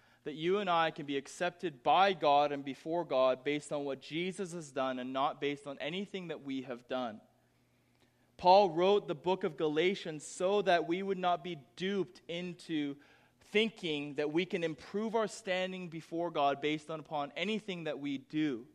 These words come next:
And Paul was supremely concerned about that because it is only by trusting in Jesus alone that we can have the Spirit. And Paul was concerned about us receiving the Spirit because he wanted us to be this loving,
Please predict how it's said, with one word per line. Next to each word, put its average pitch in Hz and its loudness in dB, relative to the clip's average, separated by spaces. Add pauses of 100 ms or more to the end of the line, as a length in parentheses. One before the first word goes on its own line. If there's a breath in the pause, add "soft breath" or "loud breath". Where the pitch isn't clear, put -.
(880)
And - -6
Paul 202 8
was 196 2
supremely 240 -2
concerned 220 -4
about 190 -2
that 175 2
because 202 2 (340 loud breath)
it 202 6
is 190 6
only 247 6
by 220 6
trusting 226 0
in 196 -4
Jesus 226 -4
alone 202 2
that 180 -2
we 196 -2
can 202 -6
have 180 2
the 170 -4
Spirit. - -4 (1000)
And 131 -16
Paul 175 6
was 175 0
concerned 190 -2
about 175 4
us 180 6
receiving 180 -4
the 156 -4
Spirit 190 -2
because 165 -6
he 156 -6
wanted 170 -2
us 151 -2
to 151 -12
be 147 -4
this 143 -6
loving, 180 0